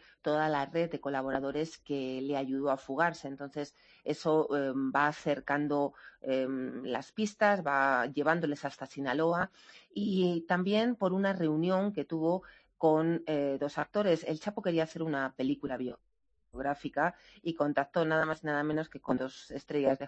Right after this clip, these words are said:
Hollywood, con Kate del Castillo, eh, famosa aquí en México, aparte de ser mexicana, por su papel en la telenovela La Reina del Sur, que, que es hecha a partir de la novela de Pérez Reverte, y también con Sean Penn. Eh, ellos se reúnen con el Chapo en, en Sinaloa, en las montañas de Sinaloa,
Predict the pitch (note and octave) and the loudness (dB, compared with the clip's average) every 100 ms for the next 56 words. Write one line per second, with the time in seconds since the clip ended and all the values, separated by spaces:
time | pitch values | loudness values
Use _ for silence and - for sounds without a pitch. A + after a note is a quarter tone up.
0 | - F#3 F3 C#3+ - C3 C3+ D#3 D3+ D3 | -4 -4 -2 -4 -8 -10 -8 -6 -4 -2
1 | C#3 - F3+ E3+ D#3 F3 - - - B2+ | -4 -8 -6 -2 -4 -4 -12 -20 -12 -10
2 | C3 C3 C#3 D3 C#3+ - C3+ C#3+ D3 C#3 | -6 -4 -2 -2 -4 -2 -2 -2 -4 -8
3 | - A#2+ B2+ C3+ C#3 C3+ C#3 C3 B2+ - | -4 -4 -2 -2 -2 -8 -8 -8 -10 -4
4 | C#3+ C#3 C3 - - _ D3 C#3 D#3 C#3 | -2 -2 -4 -8 -20 _ -4 -2 2 2
5 | D#3 D#3 C#3+ - _ - C3 C3 C3+ C3+ | 4 4 4 0 _ -2 -2 0 -2 -2
6 | C3+ C3+ C#3+ C3+ C3 C#3+ C#3 C3 B2 - | -2 0 2 2 2 2 0 0 -2 -2
7 | E3 D#3+ E3 _ - D3+ - C3+ B2 A#2+ | 0 0 -2 _ -10 -4 -2 -2 -2 -4
8 | A#2+ - B2 - D#3+ - C3+ - - C3 | -6 -8 -14 -4 -2 -2 -6 -4 -2 -2
9 | C#3 C3 B2+ B2+ B2+ B2+ C3+ C3 C3+ C#3 | -2 -2 -2 -2 -2 -2 -2 0 0 -2
10 | C#3+ D3+ - - E3+ D#3+ D#3 D#3 D#3 C#3+ | -2 -6 -6 -12 -2 2 2 2 2 0
11 | C3+ B2+ A#2+ G#2 A2+ - _ - - - | 0 -4 -4 -2 -4 -4 _ -20 -20 0
12 | D#3+ D#3 D3+ F3+ F3 F3 - E3 D3+ C#3+ | 4 6 6 4 4 4 2 -4 2 2
13 | D3+ D3 D3 C#3+ C#3+ C#3+ D3 C#3+ C#3+ C3+ | 4 2 4 4 4 -2 -2 -2 0 0
14 | - - C3+ C3 B2+ B2 B2 B2 - C3+ | -2 -4 -6 -4 -4 -6 -8 -10 -8 -6
15 | C3 D#3 G#3 F#3+ C#3+ C#3 C3 C3 B2+ C3+ | 0 4 4 4 0 -2 -4 -4 -6 -8
16 | C3 C#3 C3 C#3+ F3 G3+ | -10 -6 -2 2 4 2